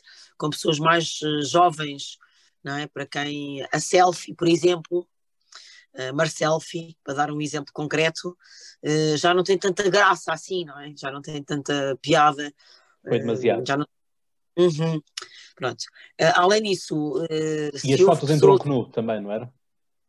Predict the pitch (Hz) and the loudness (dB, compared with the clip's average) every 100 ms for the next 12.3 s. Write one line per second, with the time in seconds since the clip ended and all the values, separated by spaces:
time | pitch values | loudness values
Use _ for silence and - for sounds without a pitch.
0 | - 160 - 160 147 131 147 151 165 147 | -12 -12 -8 -8 -8 -8 -8 -4 -4 -4
1 | 156 - 156 175 196 180 160 - - 180 | -6 -2 0 2 4 4 4 0 2 4
2 | 170 170 - - - - 156 170 156 - | 6 4 2 -8 -6 -2 0 0 0 -2
3 | 170 160 127 127 131 - 127 120 117 - | -2 0 -2 -4 -4 -4 -2 -2 -2 -6
4 | - - 110 110 107 107 107 123 - 123 | -18 -6 -2 0 -2 -2 -4 -8 -14 -14
5 | - 113 101 113 104 - 117 - 143 127 | -6 -6 -6 -8 -10 -6 -4 0 0 0
6 | 131 127 131 120 - 135 - 123 113 - | -2 -2 -4 -4 -2 -2 0 0 0 -4
7 | - 113 110 107 107 104 _ _ _ - | -8 -6 -4 -4 -4 -8 _ _ _ -20
8 | - 120 104 - _ 120 107 123 123 123 | -2 0 0 -4 _ -10 -4 -2 -2 -6
9 | 107 127 135 151 - 117 117 - 117 - | -2 0 0 -4 -10 -8 -8 -4 -6 -6
10 | _ _ _ _ _ _ _ _ _ _ | _ _ _ _ _ _ _ _ _ _
11 | _ - 151 160 165 143 135 151 175 165 | _ -8 -4 0 0 0 -2 0 0 4
12 | 170 131 127 | 2 2 -6